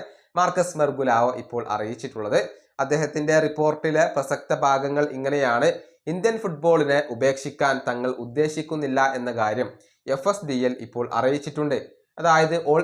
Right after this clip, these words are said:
India Football Federation-ഉം എഫ് എസ് ഡി എല്ലും ചേർന്നുകൊണ്ടുള്ള ഒരു പ്രപ്പോസൽ ഇപ്പോൾ തയ്യാറാക്കിയിട്ടുണ്ട്.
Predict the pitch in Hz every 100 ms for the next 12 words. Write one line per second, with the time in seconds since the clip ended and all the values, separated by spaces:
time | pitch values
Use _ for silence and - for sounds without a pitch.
0 | 170 160 165 165 151 135 156 151 135 139
1 | 147 147 131 - 120 - 135 135 139 143
2 | 147 139 127 131 139 143 135 135 - -
3 | _ - 202 196 160 - 190 185 165 151
4 | 135 139 135 117 117 123 120 127 127 123
5 | 107 165 -